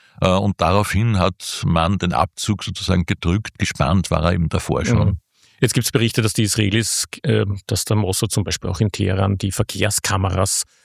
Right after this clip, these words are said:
Speaker 2: gehackt hätte und, äh, Bilder, äh, ist das, äh, durchaus vorstellbar. Das klingt alles wie ein Spionagetrailer, wie auf Netflix oder auf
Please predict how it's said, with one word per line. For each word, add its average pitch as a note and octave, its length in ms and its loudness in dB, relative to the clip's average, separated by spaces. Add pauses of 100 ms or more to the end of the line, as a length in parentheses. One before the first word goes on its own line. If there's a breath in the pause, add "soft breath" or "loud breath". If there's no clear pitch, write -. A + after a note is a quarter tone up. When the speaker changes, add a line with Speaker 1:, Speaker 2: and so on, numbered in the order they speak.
(180 soft breath)
Speaker 2:
gehackt G#2+ 440 0
hätte A2 280 0
und, G2 180 2
äh, G2 240 0
Bilder, G#2 640 0
äh, G2+ 40 2
ist G#2+ 140 -2
das, G#2 120 -2
äh, A2 180 0
durchaus A2+ 300 -2
vorstellbar. A2 440 0
Das G2+ 200 -2
klingt G2+ 180 -2
alles G2 240 0
wie A2 80 2
ein G2+ 260 2
Spionagetrailer, G2+ 1000 0 (160)
wie G2+ 140 0
auf - 120 -4
Netflix G2+ 520 -2
oder F#2+ 160 0
auf G2+ 140 -4